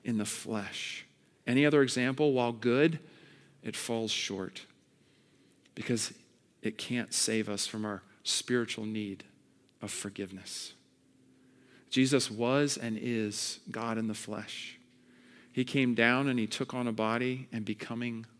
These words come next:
like us. His very creation, who wanted nothing to do with him, he came down and he became like us in order to save us from the destruction that you and I, we were clueless about,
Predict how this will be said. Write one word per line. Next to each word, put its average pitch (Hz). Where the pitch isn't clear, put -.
like 101
us. -
His 117
very 127
creation, 113
who 120
wanted 113
nothing 113
to 113
do 98
with 95
him, -
he 120
came 98
down 98
and 113
he 117
became 120
like 110
us 139
in 113
order 117
to 104
save 110
us -
from 117
the 113
destruction 110
that 107
you 117
and 117
I, 110
we 110
were 101
clueless 104
about, -